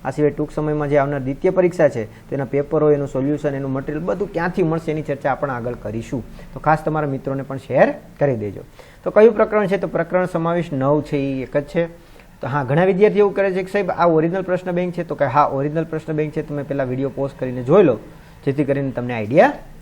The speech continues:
આવી જાય. આ વિભાગ બી આપેલો છે સરસ મજાનો. હા, જો નેક્સ્ટ આપ્યું છે વિભાગ કયો આવશે આપણો હવે? સી. હા, રેડી ને? સરસ મજાનો. અને આ છેલ્લે વિભાગ ડી આપેલો છે. તો આ હતી આપણી ઓરિજિનલ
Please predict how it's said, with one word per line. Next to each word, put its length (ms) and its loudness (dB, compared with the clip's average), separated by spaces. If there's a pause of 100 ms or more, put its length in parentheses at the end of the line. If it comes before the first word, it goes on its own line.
(100)
આવી 160 0
જાય. 180 -6 (320)
આ 40 -10
વિભાગ 280 2
બી 200 4
આપેલો 340 2
છે 320 -6
સરસ 240 -4
મજાનો. 360 -2 (680)
હા, 80 -14 (560)
જો 180 0
નેક્સ્ટ 440 -6
આપ્યું 180 -4
છે 280 -4
વિભાગ 360 0 (520)
કયો 140 4
આવશે 220 4
આપણો 260 4
હવે? 140 0 (500)
સી. 280 2 (160)
હા, 200 -6 (1080)
રેડી 160 -2
ને? 180 -2
સરસ 240 -2
મજાનો. 280 -2 (180)
અને 140 -6
આ 60 -4
છેલ્લે 260 -2
વિભાગ 380 4 (260)
ડી 160 4
આપેલો 360 2
છે. 360 -20
તો 60 -2
આ 200 6
હતી 160 4
આપણી 180 4
ઓરિજિનલ 380 4